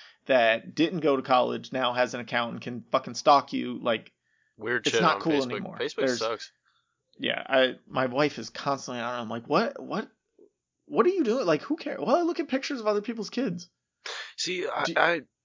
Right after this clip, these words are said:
Speaker 2: <clears throat>
Speaker 1: I
Speaker 2: I
Speaker 1: could
Speaker 2: will
Speaker 1: care less
Speaker 2: say,
Speaker 1: about other people's kids.
Speaker 2: I, I, yeah. <laughs> Mine's the cutest, I will say. So
Speaker 1: Yeah.
Speaker 2: that's all I care about. But for me, I,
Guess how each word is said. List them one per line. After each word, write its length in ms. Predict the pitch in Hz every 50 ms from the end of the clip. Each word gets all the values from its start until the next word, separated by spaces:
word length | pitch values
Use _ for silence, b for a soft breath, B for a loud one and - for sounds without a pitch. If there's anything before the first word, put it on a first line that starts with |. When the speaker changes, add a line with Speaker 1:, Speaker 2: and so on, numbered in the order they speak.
| _ _
Speaker 2:
<clears throat> 20 | -
Speaker 1:
I 300 | - - - - - - -
Speaker 2:
I 80 | 339
Speaker 1:
could 140 | 294 - 403
Speaker 2:
will 80 | 415 440
Speaker 1:
care 140 | 403 403 403
less 140 | - - -
Speaker 2:
say, 40 | -
Speaker 1:
about 140 | 381 339 339
other 160 | 311 311 -
people's 260 | 254 254 269 240 -
kids. 340 | - 202 180 - - - - _ _ -
Speaker 2:
I, 180 | 123 127 123 113 - - 107
I, 160 | 117 113 107 - _ _ _
yeah. 320 | 107 107 107 98 101 120 120 - -
<laughs> 280 | - 135 135 139 135 123 - _ _ -
Mine's 340 | 117 113 107 110 110 - - 110 - _ _ 123
the 100 | 131 127
cutest, 500 | - - 131 120 117 117 143 - - 107
I 60 | 101
will 180 | 110 113 117
say. 180 | - - - 120 131 _ B B B B B B B B B -
So 220 | - - 131 117
Speaker 1:
Yeah. 40 | 107
Speaker 2:
that's 180 | 110 120 - -
all 100 | 117 107
I 40 | 110
care 220 | - 117 110 113
about. 260 | 117 117 127 131 131 -
But 220 | - 120 113 104 - _ _
for 160 | - - 147
me, 340 | 131 131 151 175 170 135 - 78
I, 240 | 117 131 127 104